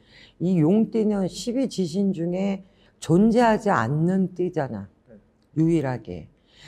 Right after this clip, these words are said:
Speaker 1: 그래서 용띠들의 단점이자 장점이 야망이 있어요. 욕망이 있고. 그리고 뜬구름 잡듯이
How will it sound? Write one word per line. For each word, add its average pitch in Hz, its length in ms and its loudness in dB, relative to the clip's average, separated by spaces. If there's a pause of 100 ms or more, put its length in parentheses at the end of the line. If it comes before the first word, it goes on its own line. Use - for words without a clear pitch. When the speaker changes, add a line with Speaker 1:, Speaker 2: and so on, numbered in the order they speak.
(140)
Speaker 1:
그래서 220 580 6
용띠들의 202 1500 2
단점이자 180 880 0
장점이 135 880 -6 (120)
야망이 170 640 2
있어요. 104 460 -14 (680)
욕망이 165 640 0
있고. - 260 -14 (680)
그리고 214 420 2
뜬구름 294 640 -2
잡듯이 220 840 -6